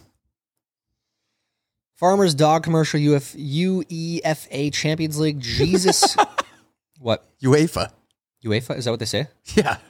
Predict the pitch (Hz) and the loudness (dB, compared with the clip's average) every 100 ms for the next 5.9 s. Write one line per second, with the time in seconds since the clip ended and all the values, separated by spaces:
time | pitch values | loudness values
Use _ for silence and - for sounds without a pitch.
0 | _ _ - 107 117 98 - _ _ _ | _ _ -2 -2 -2 -6 -10 _ _ _
1 | _ _ _ 120 123 110 - - 143 139 | _ _ _ -8 -6 -8 -14 -2 2 4
2 | 180 - 190 208 - - 175 175 143 110 | 2 2 2 2 -4 -2 2 4 2 0
3 | - 127 127 107 98 95 104 - 220 359 | 2 0 0 -4 -4 -6 -8 -4 -2 0
4 | - 359 - 415 - 359 - _ _ _ | 0 -2 -2 -6 -4 -10 -10 _ _ _
5 | 117 110 - 143 117 101 117 107 87 | -20 -14 -8 -6 -6 -6 -4 -2 -4